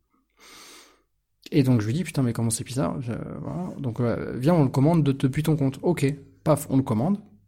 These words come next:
Effectivement, je l'ai payé, euh, je me rappelle plus ce que c'était, mais bon, j'ai payé le truc, euh, moins cher que, que... Ah bah, c'était un, c'était le, un, un kit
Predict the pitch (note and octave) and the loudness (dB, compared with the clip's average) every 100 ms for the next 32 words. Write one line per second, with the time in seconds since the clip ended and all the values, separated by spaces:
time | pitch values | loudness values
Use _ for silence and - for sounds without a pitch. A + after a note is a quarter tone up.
0 | _ _ _ _ _ _ - C3 A#2+ A2+ | _ _ _ _ _ _ -4 0 2 0
1 | A2 G#2 - - - - _ C3 B2+ C3 | -4 -4 -6 -14 -20 -20 _ 2 4 4
2 | A#2+ A2+ C3 D3+ A2 A2 A2+ A2 A2 A#2+ | 0 2 4 6 4 2 0 -2 -2 -2
3 | A2 A2+ A#2 - A2+ - B2+ A2+ G#2+ A2 | 0 -2 -6 -8 -6 -2 0 0 0 -2
4 | A2+ C3 B2+ A2+ - C#3 D#3 A#2 G#2 G#2+ | 0 2 2 0 0 2 2 -2 -4 -4
5 | G#2+ A2+ A2+ - D3 D3+ A#2+ B2 C3+ A2 | -4 0 0 2 -2 -2 0 2 2 0
6 | B2+ - - - - _ - B2 C3 C3+ | -6 -14 -20 -20 -20 _ -8 -2 -2 -2
7 | - - D3+ D#3 D3+ D#3 C3+ C3 B2+ B2 | -6 -2 2 2 2 4 4 2 2 2
8 | A2+ - - F#2 - C#3+ C3+ C#3 B2+ A#2+ | 0 -2 -4 -4 -4 -2 2 2 2 0
9 | - A#2 B2 - - - - - _ _ | -2 -2 -2 -2 -6 -8 -10 -14 _ _
10 | - C3+ C3+ F3+ | 2 2 4 0